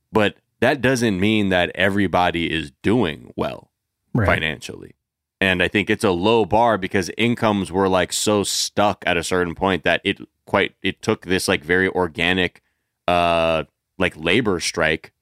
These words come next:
Speaker 1: for people to begin wanting to be like, "Oh yeah, maybe more money is part of this equation now." But
Speaker 2: Yeah.
Speaker 1: sure,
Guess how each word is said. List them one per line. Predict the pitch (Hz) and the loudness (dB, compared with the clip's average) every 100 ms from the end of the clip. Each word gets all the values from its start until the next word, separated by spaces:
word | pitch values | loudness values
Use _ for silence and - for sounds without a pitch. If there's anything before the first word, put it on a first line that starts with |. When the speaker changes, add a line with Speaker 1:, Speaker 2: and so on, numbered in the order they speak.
| _ | _
Speaker 1:
for | - 90 87 82 | -2 0 0 -2
people | - 87 92 | -4 -2 0
to | 85 | -2
begin | 78 80 85 85 85 80 | -2 -2 -2 -2 -4 -4
wanting | 85 85 | -2 -2
to | 85 | -2
be | |
like, | 80 85 | -2 -2
"Oh | 135 139 | 0 0
yeah, | 143 135 | 0 0
maybe | 95 101 104 104 | 0 -2 -2 -2
more | 101 98 | 0 0
money | 90 95 90 | 0 -2 -2
is | 82 80 - - | -4 -8 -16 -4
part | 85 80 | -2 -2
of | |
this | 80 78 - - | -4 -6 -8 -12
equation | - 80 78 80 73 | -6 -4 -4 -6 -12
now." | 69 57 _ _ _ _ _ _ | -12 -16 _ _ _ _ _ _
But | - 80 | 0 0
Speaker 2:
Yeah. | - _ _ _ _ - | -4 _ _ _ _ -6
Speaker 1:
sure, | - 143 78 | 0 0 -2